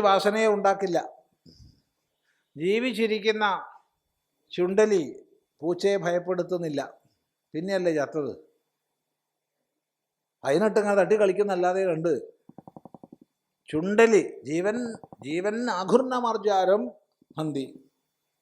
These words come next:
ജീവിച്ചിരിക്കുന്ന ചുണ്ടലി, ചുണ്ടലിയാണേ എലിയല്ല. ഇപ്പൊ പൂച്ചേനേക്കാളൊക്കെ വലിയ എലിയുണ്ട്, കണ്ടാ പൂച്ച പേടിച്ചോടും. അജാതി അല്ല പറഞ്ഞ ചുണ്ടലി, ചെറിയത്. ജീവിച്ചിരിക്കുന്ന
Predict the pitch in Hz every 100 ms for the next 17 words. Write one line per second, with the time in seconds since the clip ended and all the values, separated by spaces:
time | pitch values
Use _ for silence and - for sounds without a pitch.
0 | _ _ _ _ _ _ - 131 170 220
1 | 233 233 226 214 226 226 196 185 180 196
2 | 165 147 160 190 208 202 190 185 190 151
3 | 165 185 165 - - _ _ _ _ _
4 | _ _ _ _ _ 131 131 135 165 180
5 | 180 180 180 180 180 160 160 135 - _
6 | _ _ _ _ _ - 127 147 170 170
7 | 175 175 170 165 160 127 - - _ _
8 | _ - 135 170 190 175 196 185 156 139
9 | 185 214 226 160 127 143 156 165 170 170
10 | 151 110 _ _ _ _ _ _ _ _
11 | 151 208 269 233 254 240 247